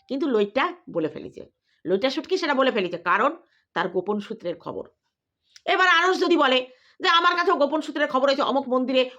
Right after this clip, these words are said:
অমুক শাড়ি পরে অমুকের বিয়ে হয়েছে", তাহলে, তাহলে তাকে দোষ দেওয়া যায় কি করে? তার ভাষাকে আমি,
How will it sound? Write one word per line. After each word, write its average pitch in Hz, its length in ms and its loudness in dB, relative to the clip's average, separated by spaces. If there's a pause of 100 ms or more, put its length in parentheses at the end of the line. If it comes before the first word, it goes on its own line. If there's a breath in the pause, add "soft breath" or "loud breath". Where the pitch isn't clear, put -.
অমুক 269 260 0
শাড়ি 247 220 -2
পরে 247 180 2
অমুকের 269 440 0
বিয়ে 240 200 2
হয়েছে", 214 420 -2 (540)
তাহলে, 226 400 0 (640)
তাহলে 269 260 0
তাকে 269 180 -2
দোষ 226 160 2
দেওয়া 220 180 0
যায় 190 220 -2
কি 311 120 -4
করে? - 300 -10 (920)
তার 254 160 0
ভাষাকে 349 320 -2
আমি, 370 140 0